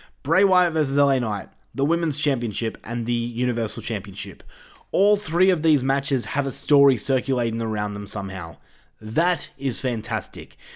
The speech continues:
To people out there saying that there's been no change in W W E since Triple H taken over, look what's happening right now at the Royal Rumble.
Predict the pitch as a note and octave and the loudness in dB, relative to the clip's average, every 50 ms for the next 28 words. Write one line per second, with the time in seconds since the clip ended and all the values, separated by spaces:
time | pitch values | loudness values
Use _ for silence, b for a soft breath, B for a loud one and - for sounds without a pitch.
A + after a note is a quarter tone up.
0 | B B B - - - F3+ G3+ G3 G3 G3+ F#3+ F#3 F3+ F3+ E3+ D#3+ - - D#3+ | B B B -6 2 6 6 6 6 4 2 2 2 2 2 2 2 2 2 2
1 | D#3 D#3+ D#3+ D#3 D3+ C#3 C#3 C3+ B2 G#2+ A#2+ C#3+ D3 D3+ D3 C#3+ C#3 C3 - - | 2 2 2 0 0 0 0 0 0 2 4 4 4 4 4 4 4 2 0 0
2 | C3 C3 C#3 C#3+ B2 B2+ C3 A#2+ C3+ B2+ B2+ B2+ B2 A#2+ B2 C3 C#3 D3 C#3+ C#3+ | 0 0 0 0 0 -2 -2 0 0 0 2 0 0 2 2 2 2 2 0 -2
3 | C#3+ - - B2+ A#2 - - - C#3+ A#2 C3 C3+ C3+ B2+ - - C3 C3+ A#2 C3 | -4 -6 -6 -6 -6 -4 -4 -4 -4 -2 -2 -2 -2 -2 -4 -4 -4 -4 -2 -2
4 | B2+ B2+ C3+ C3+ C#3+ D3 D3 C#3+ B B B B B B B B A2+ B2 C#3 C#3 | 0 2 2 4 4 2 2 0 B B B B B B B B 0 2 2 2
5 | C#3+ D3 D3+ C#3 - - C3 A#2+ B2+ B2 A#2+ A#2 A#2 A#2 A#2 A2 A2 A2+ A2 A2 | 2 2 -2 -2 0 -2 -4 -2 -2 -4 -2 0 0 0 0 0 -2 -2 -2 -4
6 | G#2 A2 A2 G#2+ A2 G#2+ G2+ G2 F#2+ F#2 D#2+ E2 E2 E2+ | -4 -4 -4 -4 -4 -4 -2 -4 -4 -6 -8 -10 -14 -16